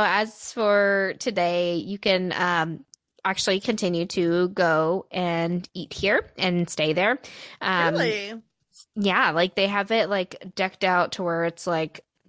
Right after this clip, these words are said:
Speaker 1: like, if you step in there, you feel like you're in the same time that it was born.
Speaker 2: Yeah.
Speaker 1: Um, the hotel is actually furnished with some of the original,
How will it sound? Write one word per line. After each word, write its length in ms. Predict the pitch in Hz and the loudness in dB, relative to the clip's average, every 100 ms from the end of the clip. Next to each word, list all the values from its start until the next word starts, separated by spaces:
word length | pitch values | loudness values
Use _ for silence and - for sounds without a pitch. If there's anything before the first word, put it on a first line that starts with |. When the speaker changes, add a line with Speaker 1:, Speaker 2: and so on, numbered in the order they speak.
| _ _ _ _ _ | _ _ _ _ _
Speaker 1:
like, 200 | 180 175 | -2 -2
if 120 | 185 | -2
you 100 | 208 | -4
step 280 | 202 190 180 | -2 0 0
in 120 | 190 | 0
there, 140 | 180 165 | 0 0
you 160 | 170 | -2
feel 240 | 170 175 160 | -2 -2 0
like 380 | 156 - - - | -2 -4 -14 -14
you're 280 | - 160 160 _ - | -6 -4 -4 _ -2
in 160 | 185 | -2
the 100 | 170 165 | -2 -6
same 260 | - 156 156 | -6 -4 -2
time 280 | 160 151 | -2 -2
that 120 | 151 147 | -2 -4
it 100 | 156 | -4
was 380 | 147 139 143 247 | -6 -8 -10 -6
born. 60 | |
Speaker 2:
Yeah. 840 | 269 269 262 160 135 143 170 190 190 - - | -4 -4 -2 -2 -2 -6 -8 -10 -16 -20 -16
Speaker 1:
Um, 400 | - 175 160 156 165 | -4 0 0 -2 -2
the 80 | 185 | 0
hotel 320 | 202 185 185 | 0 2 0
is 80 | 190 | 0
actually 300 | 175 - 180 | -2 -2 -6
furnished 420 | - 160 180 - | -6 -4 -4 -4
with 100 | 170 | -4
some 240 | - 175 | -4 -4
of 180 | 175 170 - | -2 -4 -6
the 560 | 170 170 170 165 165 | -4 -2 -2 -2 -4
original, 920 | 170 165 165 180 165 165 165 165 165 | -2 -2 -2 -2 0 0 2 0 -2